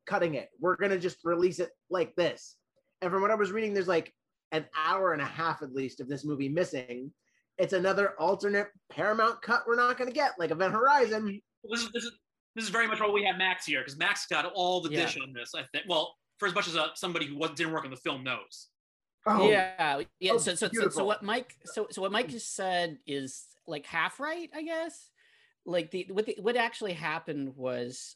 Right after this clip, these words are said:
Speaker 3: um, uh, first of all, you're absolutely right that this was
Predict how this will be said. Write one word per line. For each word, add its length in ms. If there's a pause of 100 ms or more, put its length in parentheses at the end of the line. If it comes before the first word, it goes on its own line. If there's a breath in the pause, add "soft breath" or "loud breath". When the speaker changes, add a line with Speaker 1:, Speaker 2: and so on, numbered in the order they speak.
Speaker 3:
um, 540 (400)
uh, 480 (680)
first 300
of 80
all, 120
you're 240
absolutely 520
right 480
that 320
this 200 (140)
was 340